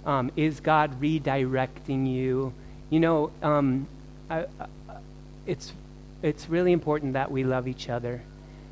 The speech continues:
And I just wanted to put out there that if there's something in you where you realize, "Well, I'm not loving this person," or there is, you know, my brother or sister,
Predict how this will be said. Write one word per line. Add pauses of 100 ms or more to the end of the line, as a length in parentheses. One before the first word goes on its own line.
And
I
just
wanted
to
put
out
there
that (560)
if
there's
something
in
you (480)
where
you
realize,
"Well,
I'm
not
loving
this
person," (640)
or
there
is, (160)
you
know,
my
brother
or
sister,